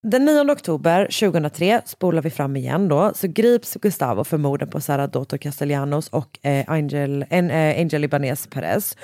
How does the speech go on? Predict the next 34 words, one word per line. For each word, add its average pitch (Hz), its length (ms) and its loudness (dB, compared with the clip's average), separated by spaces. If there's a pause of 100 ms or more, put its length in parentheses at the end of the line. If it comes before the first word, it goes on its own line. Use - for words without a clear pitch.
Och - 320 -4
han 180 380 -2
erkänner 147 400 -8
snart. - 440 -6 (480)
Han 254 340 0
berättar - 320 -4
då - 80 -10
att - 160 -14
han 180 300 0
har 151 100 -4
cyklat 170 420 -4
runt 226 300 2
i - 40 -4
området, 160 680 0 (300)
eh, 156 220 0 (200)
runt 170 400 -2
den 160 100 -2
här 143 80 -4
parken, 170 760 -4 (400)
från 220 260 2
typ - 200 -4
sen 202 480 0
eftermiddag 135 800 -6
den 160 140 2
nittonde 147 360 -2
juni. 135 520 -4 (500)
Eh, 156 260 0
och - 280 -6
det 196 100 0
verkar 180 320 0
som 190 120 -4
att 190 120 0
han 143 180 -2
typ, 127 180 -4